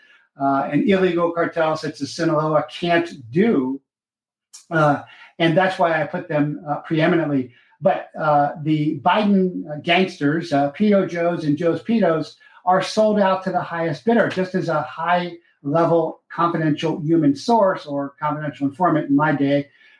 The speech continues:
uh, would work for the highest bidder. One month might work for D E A, next month might work for, uh, F B I. And if you weren't careful, he'd start running naive agents because he was very sophisticated. And so one of the things that the global cartel has said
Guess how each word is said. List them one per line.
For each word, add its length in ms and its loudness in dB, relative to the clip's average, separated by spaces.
uh, 320 2
would 220 2
work 300 0
for 120 -10
the 100 -4
highest 340 -6
bidder. 240 -4
One 180 0
month 220 -2
might 220 -4
work 200 -6
for 260 2
D 260 -6
E 120 2
A, 240 4
next 280 0
month 240 0
might 240 -2
work 200 -4
for, 400 -2
uh, 120 -8
F 180 -4
B 120 0
I. 100 4
And 120 0
if 80 -8
you 80 -2
weren't 200 0
careful, 500 2
he'd 180 -2
start 380 0
running 520 2
naive 560 0
agents 360 0
because 260 -4
he 80 0
was 140 -2
very 220 0
sophisticated. 840 -4
And 120 2
so 140 4
one 220 2
of 60 2
the 120 -2
things 300 0
that 160 -4
the 80 -8
global 340 0
cartel 520 0
has 200 -6
said 520 0